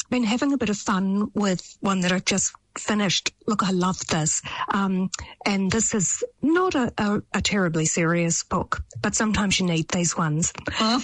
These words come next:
Speaker 2: definitely.
Speaker 1: And it's called Sister to Sister,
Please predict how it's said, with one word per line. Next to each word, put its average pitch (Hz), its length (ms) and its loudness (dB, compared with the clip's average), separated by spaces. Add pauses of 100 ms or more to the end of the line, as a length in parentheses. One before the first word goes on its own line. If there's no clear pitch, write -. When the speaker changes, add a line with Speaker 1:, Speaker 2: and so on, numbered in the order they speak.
(120)
Speaker 2:
definitely. 160 600 0 (580)
Speaker 1:
And 277 140 2
it's 330 180 0
called 269 360 0 (160)
Sister - 500 0
to 196 160 0
Sister, 185 580 0